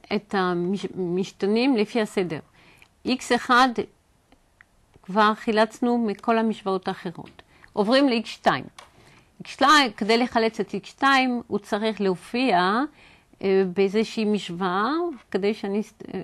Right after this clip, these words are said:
אחד לפחות, שונה מהמשוואה שבה איקס אחד מופיע. אבל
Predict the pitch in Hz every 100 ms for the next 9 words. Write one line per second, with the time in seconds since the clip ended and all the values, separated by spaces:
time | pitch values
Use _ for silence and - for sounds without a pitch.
0 | 196 170 - _ - - - 185 - 254
1 | 170 190 - - 240 277 320 - 233 214
2 | 233 330 277 208 208 202 185 196 220 302
3 | - 185 196 214 294 - - - - 220
4 | - 202 - 262 240 214 - - - _
5 | _ _ - 175 170 202 226 240